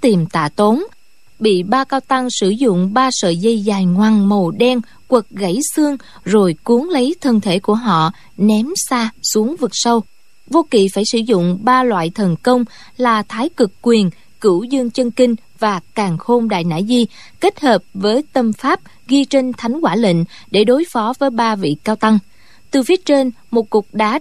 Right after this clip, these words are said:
tròn và to ào ào lăn xuống, Thành Côn phóng người bám theo sau, đâm lén một đao vào cổ của Trương Vô Kỵ. Chàng nhanh nhẹn tránh được. Vừa lúc ấy, một bọn tám người Hà Giang song sát và trưởng môn phái Thanh Hải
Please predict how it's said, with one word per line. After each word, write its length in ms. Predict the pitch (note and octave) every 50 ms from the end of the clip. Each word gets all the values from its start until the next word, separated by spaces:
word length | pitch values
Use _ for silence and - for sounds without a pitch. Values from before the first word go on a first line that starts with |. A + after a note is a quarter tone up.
| - -
tròn 360 | C4 B3+ A3+ G#3+ G3+ F#3+ F#3
và 160 | F3+ G3 F3+
to 420 | E3 - - C4+ C#4+ C#4+ D4 C#4+ -
ào 240 | - - A3+ G#3+ F#3
ào 320 | - - F#3+ G3 F#3 E3+ D#3
lăn 220 | E3 G#3 A3 G#3+
xuống, 380 | G#3 - - A3+ A3+ B3 E4+ A4+ - - - - - - -
Thành 180 | - B3+ A3+ G#3+
Côn 300 | - - C#4+ C#4 C4+ C4
phóng 320 | - - - B3 B3+ E4+ G#4 G#4 F4+
người 200 | C4+ G#3+ F3+ D#3+ - - - -
bám 260 | F#3 G#3+ G#3 A3+ E4 F4+
theo 120 | F4+ C4+ G#3+
sau, 320 | - - A#3+ A#3 A3+ G#3 - - - - - - - - - - -
đâm 200 | C4 D4+ C#4+ C#4
lén 240 | C4+ B3 A#3+ C#4+ F#4+ A4 G#4
một 220 | C4+ - - -
đao 300 | A3+ B3+ C4 C4 C4 B3+
vào 260 | A3+ G#3+ A3+ F#3+ E3+ - -
cổ 260 | G3 F3 D3+ F#3 B3+
của 160 | - - A#3+
Trương 180 | G#3 B3 A3+ G#3+
Vô 160 | G#3+ G#3 G3 -
Kỵ. 280 | G#3+ F#3 E3 E3 E3 - - - - - - -
Chàng 300 | - B3+ G#3+ G#3 G3 F#3+
nhanh 240 | G#3+ C#4 D#4+ D#4+ D#4
nhẹn 240 | D4 A#3+ E3+ D3+ E3 - - - -
tránh 240 | A3+ G3+ A#3+ D#4 G#4 G4+
được. 200 | C#4+ G3+ F3 - - - - - - - - -
Vừa 140 | G3+ A#3+ A#3
lúc 160 | B3 E4 -
ấy, 320 | - A#3+ A#3 A#3+ C#4 F#4+ A4 G4
một 120 | A#3 F#3 - -
bọn 280 | G3 F#3+ E3+ E3+ F3 F#3 - -
tám 240 | A3 G#3 B3+ F#4 A4+ A4
người 200 | D#4+ A#3 F#3 E3 E3
Hà 220 | - - G3+ F3+ D#3
Giang 260 | F3 G#3+ A3 A3 G#3+
song 220 | G3+ - A#3 G#3+ G3
sát 260 | - - C4+ F#4 A4 - - - - - -
và 160 | A#3 A#3 G#3+
trưởng 360 | G3 - - G#3+ F#3+ A3 D4
môn 180 | D4+ C#4+ B3+ A#3
phái 280 | - - G#3+ G3+ A#3+
Thanh 200 | D4 - D4 A3+
Hải 320 | G#3 G3+ E3 D#3 F3 B3+